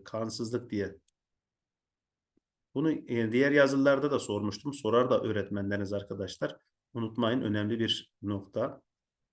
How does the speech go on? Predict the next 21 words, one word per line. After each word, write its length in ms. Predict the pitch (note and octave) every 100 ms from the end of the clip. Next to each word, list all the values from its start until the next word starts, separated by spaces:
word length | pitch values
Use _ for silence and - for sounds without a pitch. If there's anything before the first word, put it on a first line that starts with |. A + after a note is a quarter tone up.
| _ -
Kansızlık 1500 | G2+ G2 F#2+ G#2+ A2+ B2+ C3 - _ _ - G#2+ G#2 - - _
dedim. 520 | A2+ G2 A2 D3 - _ _ _ _ _ _ _ _ _ _ _ _ _ _ _ _ _ _ _ _ _ _ _ _ _ _ -
Heh. 100 | G2+ - - -
Sebebi 400 | - C3+ C#3+ D#3+
de 80 | E3
şu 200 | - B2+
bak. 180 | A2 -
Şöyle 220 | C3+ C#3
bir 80 | C3+
kemik 340 | C#3 C3+ C3+
vardı. 240 | B2+ G2+ F#2+
Geçen 420 | G#2+ - A2+ A2
sınavlarda 600 | - A2 G#2+ G#2 G2+ G2
çizmiştim. 600 | - G#2+ A#2 - D#3 E3+ - - _ -
Bu 160 | A#2+ A#2
kemiğin, 560 | D3 D3 B2+ D#3 E3 - _ _ _ -
e, 460 | A2 G#2+ G#2+ G#2
şurada 320 | G2+ C#3+ C#3
da 120 | C#3 C3+
böbreğimiz 540 | B2 B2 B2 B2+ A2+
vardı. 420 | G2 G2 C#3+ -